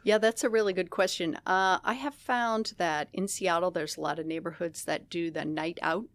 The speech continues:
event. Um, and that's usually the first Tuesday in August, which now is also our primary night here in Seattle, so for city council and other things, so there's a little bit of overlap there.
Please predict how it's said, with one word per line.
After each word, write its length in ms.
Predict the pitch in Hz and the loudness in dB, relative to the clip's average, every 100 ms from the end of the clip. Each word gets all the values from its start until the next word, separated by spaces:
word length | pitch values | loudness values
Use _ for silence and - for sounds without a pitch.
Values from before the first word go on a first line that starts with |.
| - | -8
event. 420 | 220 240 269 - _ - - - - | -4 -2 -4 -10 _ -20 -20 -8 -2
Um, 680 | 165 165 165 160 160 156 - | 0 2 0 0 -2 -2 -2
and 180 | 165 | -2
that's 300 | 175 170 - | -2 -4 -6
usually 480 | 180 175 - 170 170 | -6 -6 -4 -4 -4
the 160 | 160 135 | -4 -8
first 640 | - 156 156 - - - | -8 -4 -4 -4 -10 -12
Tuesday 540 | - 180 170 - 170 151 | -8 -6 -6 -4 -4 -4
in 100 | 151 | -6
August, 480 | 147 156 175 - | -6 -4 -6 -6
which 240 | 165 165 - | -8 -6 -4
now 260 | 165 165 | -4 -4
is 180 | 160 151 | -4 -8
also 440 | - 160 - 175 160 | -4 -4 -2 -2 -2
our 160 | 151 | -2
primary 580 | 143 - 165 170 175 180 | -4 -6 -4 -4 -4 -4
night 320 | 180 175 180 - - | -4 -4 -6 -8 -14
here 240 | 170 170 | -8 -6
in 140 | 170 | -4
Seattle, 500 | 170 175 165 170 180 | -4 -2 0 0 0
so 360 | 185 - 165 139 | -2 -6 -6 -6
for 140 | - 160 | -6 -6
city 240 | - 156 | -4 -6
council 340 | - 151 151 160 | -6 -8 -6 -6
and 60 | |
other 180 | 156 160 | -4 -6
things, 260 | 160 160 170 | -6 -6 -4
so 120 | 165 | -4
there's 220 | 160 156 | -4 -6
a 40 | |
little 220 | 151 156 160 | -6 -6 -8
bit 120 | 156 | -10
of 120 | - | -8
overlap 420 | - 165 165 160 | -8 -6 -6 -6
there. 220 | 170 160 | -4 -6